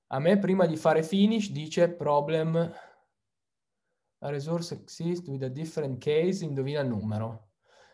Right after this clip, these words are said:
Eh, esatto, avevo su Eclipse il progetto svolto insieme qualche lezione fa. Ok, ovviamente io l'ho reimportato, ma prima di farlo l'ho ca-, l'ho cancellato,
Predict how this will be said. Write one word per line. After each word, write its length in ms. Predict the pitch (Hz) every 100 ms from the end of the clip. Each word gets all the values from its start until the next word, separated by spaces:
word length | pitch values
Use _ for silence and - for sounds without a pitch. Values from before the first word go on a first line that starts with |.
| _
Eh, 360 | 156 151 139 131
esatto, 540 | 160 151 123 107 143
avevo 260 | 143 170 151
su 120 | 180
Eclipse 340 | 175 208 202
il 80 | 170
progetto 340 | 165 156 160 165
svolto 380 | 147 147 147
insieme 320 | 170 165 156 151
qualche 240 | 143 139
lezione 260 | 131 139 113
fa. 240 | 110 - -
Ok, 460 | 143 - 113 107 - - _ -
ovviamente 840 | - 170 190 185 147 131 123 104 -
io 180 | 175 202
l'ho 160 | 208 165
reimportato, 880 | 175 190 190 165 165 160 139 147
ma 140 | 202 165
prima 240 | 180 190
di 80 | 185
farlo 320 | 180 175 214
l'ho 140 | 208 -
ca-, 140 | 151
l'ho 160 | 135 127
cancellato, 920 | 135 127 127 123 143 127 107 110 107